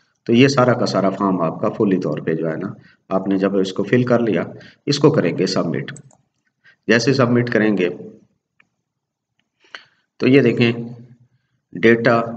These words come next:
inserted successfully, print application form now, कि आप इसे print कर लें,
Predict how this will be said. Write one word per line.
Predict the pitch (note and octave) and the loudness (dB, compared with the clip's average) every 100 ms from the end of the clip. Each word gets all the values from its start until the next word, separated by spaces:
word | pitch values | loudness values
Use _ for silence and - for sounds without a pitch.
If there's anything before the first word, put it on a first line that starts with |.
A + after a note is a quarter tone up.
| - | -4
inserted | G#2+ - A#2 A#2 G#2+ F#2+ - | 0 2 2 2 0 0 0
successfully, | F#2+ G2 A2 - B2 G2 E2+ - - - _ _ _ _ _ _ - | -2 0 -2 -2 0 -2 -2 -8 -18 -20 _ _ _ _ _ _ 0
print | C#3 C#3 C#3 | 4 4 2
application | - G2+ G2+ G#2 - G#2 | -2 -4 -2 0 0 -2
form | G2+ F#2 F2 | -2 -4 -4
now, | D#2+ D2 - - _ _ _ _ | -6 -6 -10 -18 _ _ _ _
कि | G2 | -2
आप | G2 | -2
इसे | G2 F#2+ | -2 -2
print | A2 A#2+ | 0 -2
कर | A#2 F#2+ | 0 -2
लें, | F2 | -2